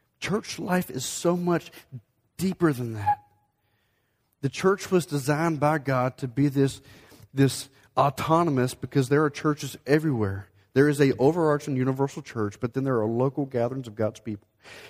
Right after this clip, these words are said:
It's designed to be this organic organism that's comprised of many members,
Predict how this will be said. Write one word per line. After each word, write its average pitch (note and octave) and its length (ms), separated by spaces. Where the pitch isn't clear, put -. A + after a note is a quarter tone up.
It's C#3+ 180
designed C#3 520
to C#3+ 60
be C3+ 140
this C3 300
organic B2+ 720
organism G#2 720
that's B2+ 160
comprised C#3 600
of A2+ 280
many B2 280
members, A#2 600